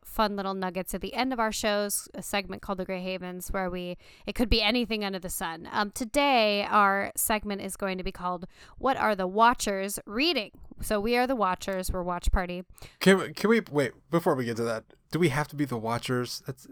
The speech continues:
Speaker 2: something's
Speaker 1: No.
Speaker 2: creepy about that. Something's creepy. You know, it
Speaker 1: We've
Speaker 2: works for
Speaker 1: said
Speaker 2: you.
Speaker 1: it
Speaker 2: You can,
Speaker 1: before. We've said it
Speaker 2: you've said it.
Speaker 1: before.
Speaker 2: You've said it, and you can get away with it. You can get away with being the Watcher.
Speaker 1: So
Speaker 2: When it's
Speaker 1: I'll
Speaker 2: a
Speaker 1: always
Speaker 2: guy
Speaker 1: say that
Speaker 2: being the
Speaker 1: then.
Speaker 2: Watcher, that's, you know, I'm gonna
Speaker 1: No,
Speaker 2: get clapped
Speaker 1: it's
Speaker 2: in
Speaker 1: fine.
Speaker 2: irons.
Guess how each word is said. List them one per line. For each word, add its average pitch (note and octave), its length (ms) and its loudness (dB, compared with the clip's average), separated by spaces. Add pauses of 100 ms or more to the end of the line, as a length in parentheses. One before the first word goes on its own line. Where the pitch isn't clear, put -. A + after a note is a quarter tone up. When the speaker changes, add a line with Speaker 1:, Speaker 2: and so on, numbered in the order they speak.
Speaker 2:
something's A#3 500 4
Speaker 1:
No. G#3+ 80 0
Speaker 2:
creepy A2+ 320 2
about F#2 340 2
that. F2+ 260 -4
Something's D#3 340 -4
creepy. D3+ 500 2 (680)
You D#3 120 0
know, A3+ 180 8
it F#3+ 80 10
Speaker 1:
We've D4+ 120 10
Speaker 2:
works - 120 10
for G3 100 6
Speaker 1:
said F4 200 12
Speaker 2:
you. A3 60 10
Speaker 1:
it - 60 8
Speaker 2:
You C4 100 12
can, C4+ 100 8
Speaker 1:
before. A#3+ 560 6
We've C4+ 200 2
said - 240 4
it F#3+ 40 12
Speaker 2:
you've C4 260 12
said A2+ 300 6
it. - 20 4
Speaker 1:
before. F#2+ 280 -4
Speaker 2:
You've G#3+ 240 6
said C#3 200 6
it, C3+ 100 4
and C3+ 140 2
you G3 80 4
can F#3+ 100 0
get B2+ 140 8
away G#2 220 4
with A2 160 0
it. F2 120 -8
You E3+ 120 2
can G3 120 -2
get C3 160 6
away A2+ 160 6
with A2 160 2
being G2+ 200 0
the F2 80 -4
Watcher. F#2+ 360 0
Speaker 1:
So - 140 -2
Speaker 2:
When A#2 100 4
it's A#2+ 160 2
Speaker 1:
I'll - 80 0
Speaker 2:
a - 60 -4
Speaker 1:
always - 140 2
Speaker 2:
guy C3+ 300 8
Speaker 1:
say G3 40 8
that G#3+ 60 4
Speaker 2:
being G3+ 180 4
the G3+ 60 0
Speaker 1:
then. G3+ 100 6
Speaker 2:
Watcher, G3+ 560 6 (100)
that's, - 520 -4
you E3 40 2
know, A4 160 6
I'm A4+ 220 8
gonna C#4 220 8
Speaker 1:
No, A3 240 4
Speaker 2:
get - 80 -2
clapped C#3 280 4
Speaker 1:
it's A#2 80 2
Speaker 2:
in - 60 -
Speaker 1:
fine. B2+ 180 2
Speaker 2:
irons. F2+ 420 -2